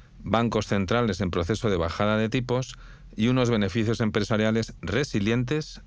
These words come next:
y muy favorecidos por algunas temáticas como la inteligencia artificial. Este entorno nos ha llevado, asimismo, a mantener un sesgo positivo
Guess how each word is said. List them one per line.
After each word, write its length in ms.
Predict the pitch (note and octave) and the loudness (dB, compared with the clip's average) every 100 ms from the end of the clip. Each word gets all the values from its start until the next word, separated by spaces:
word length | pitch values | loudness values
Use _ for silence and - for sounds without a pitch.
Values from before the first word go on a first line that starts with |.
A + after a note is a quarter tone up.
| - | -6
y 120 | G2+ | 0
muy 240 | G2+ A2+ B2+ | 2 2 0
favorecidos 760 | A#2+ A2 G#2 F#2 A2 A#2 B2 | 0 0 0 0 0 0 -2
por 220 | - G#2+ F#2+ | -4 -2 0
algunas 320 | F#2 A2 G#2+ | 2 0 0
temáticas 600 | G2 G2+ G2 A#2 B2 - - | 0 0 0 0 -2 -6 -12
como 240 | - F#2 E2+ | -4 0 2
la 100 | E2+ | 0
inteligencia 600 | E2+ E2 D#2+ F#2+ F2 G2+ | 0 -2 -2 -2 -2 -2
artificial. 560 | F2+ E2 D2+ D#2 D2+ - - - - - - - - - - | -2 -6 -6 -6 -6 -8 -20 -20 -20 -20 -20 -20 -20 -20 -8
Este 240 | A#2+ B2 D3+ | -6 -2 -2
entorno 540 | C3+ D3+ C#3+ B2 E3+ - - | 0 0 2 0 -2 -8 -8
nos 220 | G#2+ G#2+ | -4 0
ha 80 | A#2+ | 0
llevado, 420 | A#2 B2+ B2+ F#2+ - | 2 2 2 0 -4
asimismo, 760 | F2 - B2 C#3 B2+ B2+ E3+ - | -4 0 0 2 0 0 -2 -8
a 120 | - F#2+ | -6 0
mantener 560 | F#2+ F2+ G2 G2+ D#2+ - - | 0 2 2 2 0 -6 -4
un 180 | A#2+ A#2+ | -2 0
sesgo 380 | - G2+ F2+ D#2+ | 0 -2 0 -2
positivo 800 | E2 C3 B2+ F#2 A2+ C3 F#3 | -2 -2 -2 -2 0 0 -2